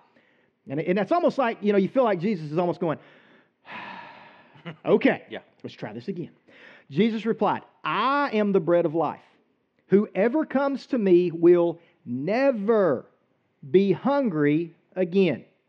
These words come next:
Speaker 1: Whoever believes in me will never be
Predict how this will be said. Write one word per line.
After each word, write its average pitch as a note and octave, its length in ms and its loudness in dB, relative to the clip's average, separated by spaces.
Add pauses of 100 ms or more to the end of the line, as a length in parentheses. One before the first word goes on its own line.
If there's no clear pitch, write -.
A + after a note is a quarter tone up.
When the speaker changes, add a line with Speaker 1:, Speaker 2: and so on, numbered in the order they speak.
(380)
Speaker 1:
Whoever G#3 380 6
believes A#3+ 520 2
in F#3+ 180 2
me F#3+ 240 2
will F3 340 4
never G3+ 840 0 (640)
be E3 500 2